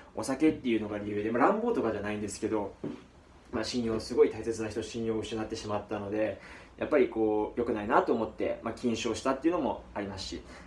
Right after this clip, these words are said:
まあ、改めて人との、人との信用をやっぱり築いていくために、僕はお酒は必要ないなというので、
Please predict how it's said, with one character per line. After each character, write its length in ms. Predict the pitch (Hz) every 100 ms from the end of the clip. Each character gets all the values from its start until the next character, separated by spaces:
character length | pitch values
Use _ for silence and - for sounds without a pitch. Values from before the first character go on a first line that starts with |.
| -
ま 120 | 107
あ、 80 | 117
改 120 | 120
め 80 | 107
て 80 | -
人 120 | 120
と 120 | 117
の、 120 | 110 117
人 220 | - 135
と 180 | - 120
の 80 | 104
信 280 | - 117
用 140 | 110 107
を 80 | 107
や 60 |
っ 20 |
ぱ 80 | 110
り 80 | 104
築 240 | - 101
い 60 | 104
て 100 | 104
い 60 | 101
く 60 |
た 100 | 104
め 120 | 113
に、 220 | 143 113 - - - -
僕 140 | - 135
は 60 |
お 60 | 127
酒 220 | - 123
は 80 | 104
必 180 | - 110
要 60 |
な 100 | 104 123
い 40 |
な 120 | 123
と 80 | 127
い 80 | 101
う 20 |
の 100 | 92
で、 220 | 82 -